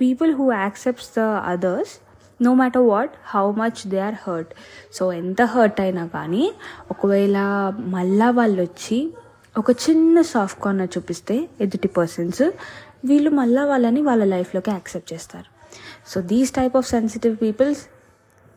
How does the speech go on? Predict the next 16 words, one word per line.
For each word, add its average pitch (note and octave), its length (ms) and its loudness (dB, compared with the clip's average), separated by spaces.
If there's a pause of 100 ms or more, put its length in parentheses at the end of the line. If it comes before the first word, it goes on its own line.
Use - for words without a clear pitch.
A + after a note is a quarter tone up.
(160)
చాలా F#3+ 180 2
జాగ్రత్తగా F3+ 500 0
ఉండాలి, E3+ 300 -12 (120)
ఎందుకంటే F3 500 -4 (560)
you A#3 120 4
don't C4 180 2
have G3+ 280 0 (260)
self F#3+ 160 -4 (140)
control F3+ 360 -4
over E3 220 -2 (120)
yourself. D3+ 340 -14 (1200)
So, C4+ 160 6
నీకు C4+ 280 4
నిన్ను, A3+ 420 4
నిన్ను A3+ 280 4
నువ్వు A3+ 400 4